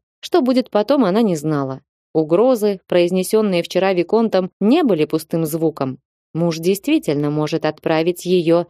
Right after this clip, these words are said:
в дом для душевнобольных, где Дениза в самом деле сойдет с ума. Тори настойчиво поскребся в дверь. Девушка поднялась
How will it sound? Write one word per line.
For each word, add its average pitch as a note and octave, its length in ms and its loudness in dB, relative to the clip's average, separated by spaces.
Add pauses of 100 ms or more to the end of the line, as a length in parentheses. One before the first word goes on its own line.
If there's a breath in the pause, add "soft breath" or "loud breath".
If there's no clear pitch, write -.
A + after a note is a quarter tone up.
в D#3+ 120 -4
дом G#3+ 320 2
для D#3 160 0
душевнобольных, F3 920 0 (100)
где G#3 280 2
Дениза A3+ 540 2
в - 60 -16
самом G#3+ 420 0
деле A#3 340 2
сойдет D3+ 460 -2
с - 100 -10
ума. D3 340 -4 (300)
Тори D#4 220 4
настойчиво A#3 580 0
поскребся G#3 640 -2
в F#3 80 -4
дверь. D3+ 340 -2 (140)
Девушка D#3+ 420 -2
поднялась G#3 540 -2